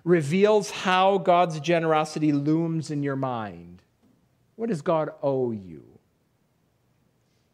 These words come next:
Most of you know the answer. If this were a class, I could say, "Class,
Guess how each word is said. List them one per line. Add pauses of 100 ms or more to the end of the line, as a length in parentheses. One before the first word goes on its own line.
(420)
Most
of
you
know
the
answer.
If
this
were
a
class,
I
could
say,
"Class,